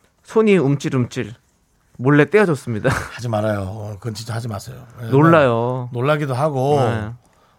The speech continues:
Speaker 2: 오해해, 오해.
Speaker 1: 어.
Speaker 2: 왜, 왜 나한테, 아니, 왜 사람들 많은데 왜, 왜 그 많은 사람 중에 저였어요? 뭐 이런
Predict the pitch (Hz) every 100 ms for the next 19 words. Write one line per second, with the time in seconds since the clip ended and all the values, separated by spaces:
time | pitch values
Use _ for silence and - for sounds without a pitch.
0 | - 156 175 131 104 113 113 107 120 139
1 | 131 123 117 113 123 _ - 143 147 -
2 | 143 151 135 117 117 123 107 _ - -
3 | 180 185 151 180 - - _ _ _ -
4 | - 160 226 160 139 185 196 156 160 135
5 | _ _ _ 160 190 131 175 143 170 170
6 | 185 160 151 123 123 127 - 113 127 214
7 | 139 143 123